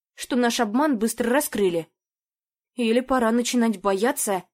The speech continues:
и примерять несимпатичную робу заключённых.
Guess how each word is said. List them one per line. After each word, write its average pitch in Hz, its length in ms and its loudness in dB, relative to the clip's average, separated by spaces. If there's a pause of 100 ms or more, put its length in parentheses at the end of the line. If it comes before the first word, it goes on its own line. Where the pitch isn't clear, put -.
(240)
и 277 100 -2
примерять 226 560 2
несимпатичную 233 840 0
робу 226 180 0
заключённых. 208 760 -2